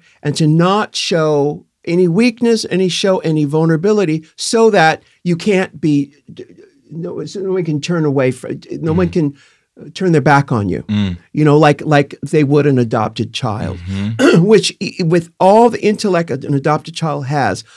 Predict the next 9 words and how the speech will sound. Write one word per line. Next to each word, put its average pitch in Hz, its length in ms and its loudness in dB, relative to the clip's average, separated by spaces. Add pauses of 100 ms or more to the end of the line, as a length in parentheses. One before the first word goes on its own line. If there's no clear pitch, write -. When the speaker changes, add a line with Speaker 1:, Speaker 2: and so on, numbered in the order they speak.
(140)
Speaker 1:
on 147 160 0
an 143 140 4
emotional 160 420 2
level, 135 220 -2
there's 110 220 -2
still 175 400 0
that 127 200 -2
fear 139 380 0
that 113 180 -4